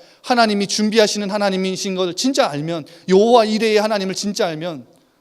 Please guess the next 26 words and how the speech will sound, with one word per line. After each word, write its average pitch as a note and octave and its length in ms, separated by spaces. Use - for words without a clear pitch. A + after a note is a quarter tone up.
모든 C4+ 400
염려 G3+ 300
싹 F3 240
다 E3 100
떠나갑니다. B2+ 580
그래서 D#3+ 220
여러분, D#3+ 280
오늘 D3+ 220
이 C#3+ 60
시간 C#3+ 460
우리 D3+ 160
한번 C#3+ 340
다 C#3+ 120
같이 D3 380
간절히 C3+ 300
기도합시다. - 540
하나님, F3 540
아브라함이 G3 540
모든 B3 380
인생의 A#3 460
여정 G3 260
가운데, F#3 300
하나님을 B3 460
알아가는 A3 420
과정 G#3+ 300
가운데 F#3+ 400